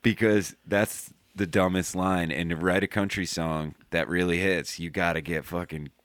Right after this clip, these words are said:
you gotta get sub, sub stupid. You, if you think something's dumb, you have to dumb that down a hundredfold,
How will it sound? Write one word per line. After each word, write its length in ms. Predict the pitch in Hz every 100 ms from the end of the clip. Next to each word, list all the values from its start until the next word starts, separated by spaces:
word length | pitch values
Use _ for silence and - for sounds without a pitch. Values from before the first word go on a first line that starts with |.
| -
you 160 | 95
gotta 300 | 92 90 82
get 200 | 76 76
sub, 760 | - - - 110 95 98 80 - -
sub 440 | - - 117 107 95
stupid. 520 | - 90 78 64 - - - -
You, 200 | 113 143
if 200 | 127 -
you 120 | 139
think 280 | 151 170 156
something's 500 | - 160 151 160 -
dumb, 320 | 160 165 165 -
you 180 | 104
have 300 | 104 107 104 -
to 60 |
dumb 320 | 76 95 92 92
that 260 | 92 90
down 320 | 87 85 85
a 80 | 80
hundredfold, 760 | 85 90 87 80 - 80 76 73